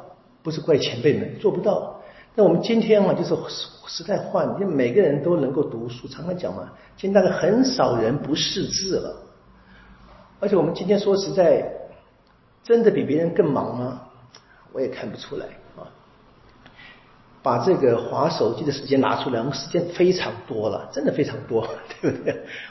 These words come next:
我常常想起小时候，就是中学时候、初中时候，对不对？挤公车都在背单字嘛，那是一个运用时间的方法。那今天还是一样啊，对，今天我们看见还是有孩子们，有时候看到孩子们在读书，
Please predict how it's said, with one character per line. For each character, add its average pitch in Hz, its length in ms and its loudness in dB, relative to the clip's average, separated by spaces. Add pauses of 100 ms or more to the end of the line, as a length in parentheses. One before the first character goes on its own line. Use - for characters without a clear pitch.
我 131 80 -2
常 147 180 4
常 - 20 4
想 139 220 4
起 - 80 -4
小 113 160 -2
时 - 140 -6
候， 120 320 0
就 120 80 -2
是 117 300 -2 (200)
中 135 180 4
学 131 160 0
时 - 160 -2
候、 113 380 -4
初 139 120 -14
中 123 160 -6
时 - 140 -6
候， 117 140 -6
对 120 120 -4
不 120 100 -8
对？ 110 200 -6 (320)
挤 131 300 0
公 180 320 4
车 160 220 4
都 - 80 -2
在 135 80 6
背 131 240 6
单 117 280 -2
字 110 220 -6
嘛， 92 220 -10 (1120)
那 139 100 4
是 170 180 4
一 175 40 4
个 165 100 8
运 175 280 2
用 151 200 6
时 - 160 -4
间 143 140 0
的 135 80 0
方 135 280 0
法。 - 320 -8
那 - 60 -8
今 208 180 0
天 208 140 6
还 135 100 4
是 131 160 0
一 117 140 -4
样 120 220 -2
啊， 107 80 -6
对， 113 100 -8
今 165 160 -10
天 175 100 2
我 120 60 0
们 117 100 -6
看 147 100 0
见 143 180 2
还 143 200 -2
是 175 140 2
有 131 60 6
孩 113 180 0
子 131 140 -4
们， 80 260 -8
有 127 60 -10
时 156 60 -10
候 143 60 -6
看 143 100 -6
到 127 60 -2
孩 131 120 -6
子 131 80 -6
们 127 80 -6
在 131 80 -6
读 113 200 -10
书， - 160 -14